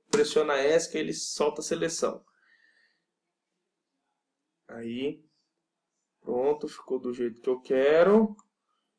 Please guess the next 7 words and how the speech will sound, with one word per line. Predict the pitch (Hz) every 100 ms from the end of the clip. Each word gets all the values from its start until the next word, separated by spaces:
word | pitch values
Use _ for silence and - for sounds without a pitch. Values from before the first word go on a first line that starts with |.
| _
Venho | 123 127 147 147
cortar. | - 143 143 - 127 123 135 165 185 - _ _ _ _ _ _ _ _ _ _ _ _ _ _ _ _
Vou | - 127
em |
salvar | 123 - 123 120 117 120 123
de | 120
novo. | 120 120 135 151 170 180 208 202